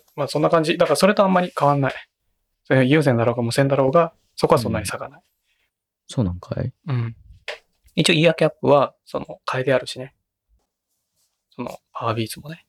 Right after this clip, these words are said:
Speaker 1: 音の入りにくいやつに変えてはあるけど。まあまあいいでしょうよ。そう、ちょっとビーツスタジオバッ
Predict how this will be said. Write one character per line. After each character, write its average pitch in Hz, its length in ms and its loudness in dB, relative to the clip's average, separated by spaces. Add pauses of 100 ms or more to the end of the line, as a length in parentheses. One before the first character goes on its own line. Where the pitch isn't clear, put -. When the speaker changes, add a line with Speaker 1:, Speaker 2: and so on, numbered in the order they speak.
(280)
Speaker 1:
音 131 200 0
の 123 180 -2
入 123 220 -2
り 123 80 -2
に 123 80 -2
く 139 100 2
い 120 40 6
や 113 100 2
つ - 80 -16
に - 120 -14
変 131 120 -4
え - 20 -2
て - 100 -4
は 127 140 0
あ - 20 -10
る - 60 -16
け - 160 -20
ど。 185 100 -20 (960)
ま 117 120 -4
あ 107 40 -4
ま 110 140 -6
あ 127 60 -10
い 127 80 -10
い 117 40 -10
で - 80 -14
し - 140 -6
ょ 117 100 4
う 117 60 -4
よ。 - 120 -16 (160)
そ - 180 2
う、 - 160 -6
ち - 80 -2
ょ - 20 0
っ - 40 -10
と - 220 0 (280)
ビ 120 120 2
ー - 20 -6
ツ 131 120 0
ス - 60 -4
タ 123 100 -2
ジ 123 100 -2
オ 110 40 0
バ 123 120 0
ッ - 40 -12